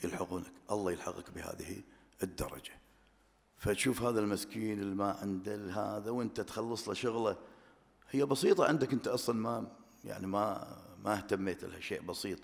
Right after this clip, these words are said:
لكن عنده حياة وموت. شوفه لما تأتي بهاي وخلص شغله، يرفع إيده بالدعاء، ها؟ يرفع إيده بالدعاء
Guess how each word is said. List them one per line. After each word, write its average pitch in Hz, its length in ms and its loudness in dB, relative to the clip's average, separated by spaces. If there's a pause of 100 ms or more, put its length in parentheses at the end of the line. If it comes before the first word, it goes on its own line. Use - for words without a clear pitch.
(240)
لكن 95 280 0
عنده 113 240 -2
حياة 120 400 8
وموت. 110 480 -2 (640)
شوفه 131 320 2
لما 98 280 6
تأتي 95 400 -2
بهاي 92 360 -2
وخلص 95 380 -6
شغله، 104 280 -4
يرفع 107 340 -2
إيده 110 300 2
بالدعاء، 87 580 -6 (460)
ها؟ 120 280 -4 (880)
يرفع 131 380 -2
إيده 101 240 -6
بالدعاء 85 420 -12